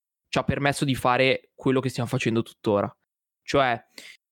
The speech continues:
tutto ciò che, diciamo, i miei, i nostri genitori non hanno potuto fare, ce l'hanno quasi tramandato, nel senso che sicuramente se avessero potuto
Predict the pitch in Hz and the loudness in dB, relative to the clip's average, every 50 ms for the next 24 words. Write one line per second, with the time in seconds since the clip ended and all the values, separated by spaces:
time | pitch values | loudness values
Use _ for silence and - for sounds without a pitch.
0 | _ - 165 165 170 - - - - 165 160 - - - - - 139 131 123 - | _ -4 -4 -2 -2 -4 -4 0 0 0 0 0 -2 -6 -4 0 0 0 0 -2
1 | - 113 120 120 - - 135 127 120 117 120 117 107 - - - 127 127 123 117 | -6 -10 -12 -8 -4 0 0 0 0 0 -2 -4 -6 -6 -6 -6 -4 -4 -4 -2
2 | - 143 131 131 127 - 135 123 127 127 123 - 139 135 123 120 120 123 123 123 | -2 0 0 0 -2 -2 -2 -2 -2 -2 0 0 0 2 2 0 -2 -2 -2 0
3 | 123 131 135 135 135 135 131 - 131 120 - 131 - 120 - - 120 120 123 123 | 0 0 0 0 0 -2 0 0 0 0 -2 -4 -6 -8 -4 -2 0 0 2 2
4 | 135 156 190 202 - _ _ _ _ _ _ _ _ - - - 139 131 131 135 | 2 0 -2 -4 -8 _ _ _ _ _ _ _ _ -4 -2 0 2 2 2 0
5 | 135 135 123 - - - 147 143 139 143 143 131 127 135 143 147 147 - - _ | 0 -2 -4 -2 -2 0 2 2 2 2 0 -2 -2 0 0 0 0 -2 -4 _
6 | - - 127 127 127 127 117 117 120 120 113 127 120 117 117 - - 110 113 117 | -4 -2 0 0 2 0 -2 -2 -2 -2 0 2 2 0 0 -2 -6 -8 -6 -6
7 | 123 117 - - 127 117 - - - - - - 127 120 117 117 - _ _ _ | -6 -6 -4 -4 -4 -4 -4 -4 -6 -6 -2 -2 0 0 0 -2 -4 _ _ _
8 | _ _ _ _ - - - - - 135 131 135 143 147 151 - 147 135 131 110 | _ _ _ _ -14 -14 -8 -4 0 0 2 2 0 0 0 -2 -2 0 0 -2
9 | 127 127 - - - 127 120 - - - - 127 127 120 - 131 127 127 - - | -2 -4 -4 -4 -4 -4 -2 -4 -6 -8 -6 -8 -8 -4 0 0 2 0 0 -4